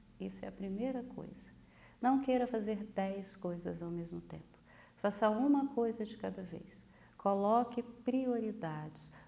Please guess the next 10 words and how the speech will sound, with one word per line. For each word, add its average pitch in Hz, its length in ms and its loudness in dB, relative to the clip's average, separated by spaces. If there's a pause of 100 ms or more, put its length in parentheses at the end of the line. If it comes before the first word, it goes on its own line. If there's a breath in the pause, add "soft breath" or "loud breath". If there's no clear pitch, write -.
Comece 214 500 4
a 208 80 2
praticar 240 1200 0 (220 loud breath)
estar 226 580 2
atento 220 1000 0 (200)
ao 185 140 0
que 180 140 -8
você 185 320 -8
tá 185 180 -8
fazendo, 165 640 -6